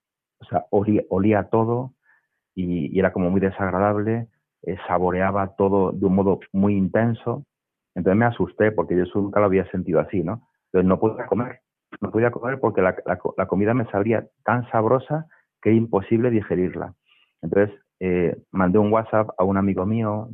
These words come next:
médico, y me dijo él, "Eso es corona-,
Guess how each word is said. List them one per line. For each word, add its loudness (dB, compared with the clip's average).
médico, -4
y 0
me 2
dijo 2
él, -2
"Eso 0
es 2
corona-, 4